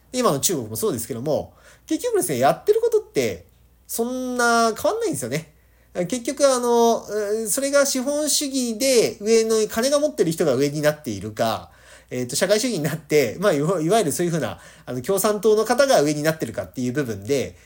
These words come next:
結局ですね、まあ、暴力をもって手段と出すみたいな政党なんですよ。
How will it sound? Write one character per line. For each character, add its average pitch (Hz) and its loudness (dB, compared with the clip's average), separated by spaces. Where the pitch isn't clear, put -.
結 247 -6
局 370 -2
で 339 0
す - -6
ね、 131 -2
ま 165 0
あ、 - 2
暴 381 4
力 392 4
を 165 2
も 165 0
っ 175 -4
て - 0
手 196 0
段 151 0
と 107 -12
出 120 -4
す 131 -8
み 104 -12
た 110 -8
い - -6
な 90 -12
政 120 -6
党 117 -6
な 104 -8
ん 90 -12
で 82 -14
す - -14
よ。 - -18